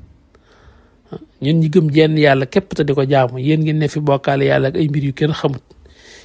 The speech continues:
Yéen ngeen war a tiit, tiitu leen, jàpp na ñun dañoo war a tiit.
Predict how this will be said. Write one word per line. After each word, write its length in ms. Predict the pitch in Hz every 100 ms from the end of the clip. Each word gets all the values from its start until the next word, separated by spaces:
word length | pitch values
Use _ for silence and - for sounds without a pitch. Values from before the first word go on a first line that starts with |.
| _
Yéen 180 | 147 160 160
ngeen 140 | 160 156
war 120 | 147
a 40 |
tiit, 240 | 135 147 -
tiitu 260 | 160 -
leen, 200 | 156 170
jàpp 220 | 175 180 175
na 80 | 165
ñun 160 | 160
dañoo 220 | 147 151 151
war 120 | 139
a 40 |
tiit. 220 | 131 117